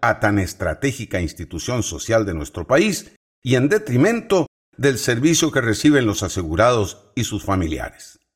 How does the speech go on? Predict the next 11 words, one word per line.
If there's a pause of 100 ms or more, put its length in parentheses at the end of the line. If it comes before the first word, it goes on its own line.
(460)
Los
costarricenses
siempre
hemos
sido
y
debemos
seguir
siendo
muy
solidarios